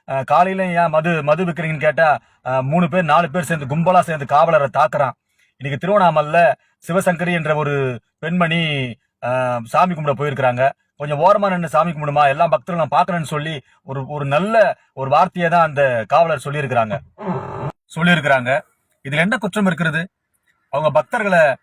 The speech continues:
கொஞ்சம் தள்ளி நின்னு, தள்ளி நின்னு பாருங்க. நீங்க அரண-, அறங்காவல குழுவினுடைய, அ, தலைவரின், அ, தம்பியா இருந்தா பெரிய பருப்பா நீ ஸ்ரீதரன்? திமுக ஆட்சி, உங்க ஆட்சியா இருந்தா பெரிய பருப்பா?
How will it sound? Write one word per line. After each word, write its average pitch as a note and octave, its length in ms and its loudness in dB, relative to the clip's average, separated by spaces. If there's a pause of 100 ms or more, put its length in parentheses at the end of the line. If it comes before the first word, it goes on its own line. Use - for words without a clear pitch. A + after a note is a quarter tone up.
(160)
கொஞ்சம் D#3 220 -6
தள்ளி G3+ 240 0
நின்னு, F#3+ 240 2 (200)
தள்ளி G3+ 200 0
நின்னு F#3+ 200 0
பாருங்க. C#3 520 2
நீங்க D#3 240 0
அரண-, E3 360 4
அறங்காவல A3+ 520 4
குழுவினுடைய, G3+ 640 0 (320)
அ, E3+ 220 4
தலைவரின், G3 480 0
அ, C#3+ 960 -2 (340)
தம்பியா G3+ 300 2
இருந்தா G3 360 0 (360)
பெரிய F#3+ 260 -2
பருப்பா F#3+ 360 2
நீ B2+ 240 -6
ஸ்ரீதரன்? F3 500 0 (540)
திமுக A3+ 200 0
ஆட்சி, F3+ 360 4
உங்க F3+ 200 4
ஆட்சியா F#3+ 180 -2
இருந்தா F3+ 120 2
பெரிய F3+ 240 -2
பருப்பா? D3+ 480 0